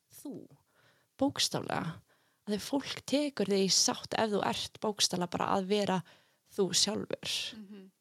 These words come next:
Speaker 1: Ef þeir gera það ekki, þá bara, þú veist, fuck
Speaker 2: Skiptir það
Speaker 1: ykkur.
Speaker 2: ekki máli,
Speaker 1: Nei,
Speaker 2: já.
Speaker 1: skiptir ekki máli, sko. <laughs> Nei, í alvörunni bara að, þú veist, umkringja sig að fólki sem tekur mann bara í sátt eins og maður er.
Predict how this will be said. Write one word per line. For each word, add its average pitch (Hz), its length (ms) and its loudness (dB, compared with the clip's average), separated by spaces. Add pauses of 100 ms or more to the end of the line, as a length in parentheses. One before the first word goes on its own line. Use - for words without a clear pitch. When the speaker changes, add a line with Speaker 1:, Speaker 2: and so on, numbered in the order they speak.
(400)
Speaker 1:
Ef 220 140 2
þeir 233 160 0
gera 233 240 4
það 190 200 2
ekki, - 220 -2
þá 175 100 2
bara, - 220 -4 (880)
þú 156 160 -4
veist, - 360 -2 (680)
fuck - 240 -6
Speaker 2:
Skiptir - 160 -8
það 175 100 2
Speaker 1:
ykkur. 175 40 -2
Speaker 2:
ekki 175 160 -2
máli, 175 180 0
Speaker 1:
Nei, 175 100 -2
Speaker 2:
já. 185 160 2 (140)
Speaker 1:
skiptir 180 300 -6
ekki 190 140 -4
máli, - 240 0
sko. - 160 6
<laughs> 539 680 0
Nei, 294 100 2
í 185 60 2
alvörunni 185 320 -2
bara 180 220 4 (560)
að, 202 320 0 (440)
þú - 140 -8
veist, - 300 0 (260)
umkringja 202 580 2
sig 185 200 4
að 180 180 0
fólki - 540 0
sem 175 180 4
tekur - 500 -2
mann 160 160 2
bara 160 160 -2
í 160 60 2
sátt - 340 2
eins - 140 0
og 160 80 2
maður 175 240 0
er. 165 140 -2